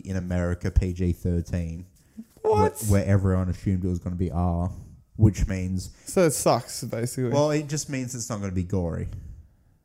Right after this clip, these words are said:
Speaker 2: That means that it sucks, though. Not that, not that it's dependent on it being gory to be good,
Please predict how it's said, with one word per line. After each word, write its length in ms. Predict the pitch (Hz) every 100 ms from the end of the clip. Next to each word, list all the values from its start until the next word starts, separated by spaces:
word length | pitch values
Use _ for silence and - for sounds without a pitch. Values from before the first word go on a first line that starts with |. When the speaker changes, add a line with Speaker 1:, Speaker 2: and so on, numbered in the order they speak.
| _ _
Speaker 2:
That 240 | 139 165 160
means 300 | 185 165 139
that 140 | 135
it 80 | 127
sucks, 420 | - 131 - -
though. 260 | 123 - 135 _ _ _ _ 175
Not 240 | 226 226
that, 160 | 202 185
not 240 | 240 240
that 120 | 214
it's 360 | 180 139 127 -
dependent 520 | 147 147 196 196 180
on 120 | 165
it 160 | 131 127
being 340 | 156 160 135
gory 320 | 123 135 156 131
to 80 |
be 120 | 127 127
good, 320 | 143 123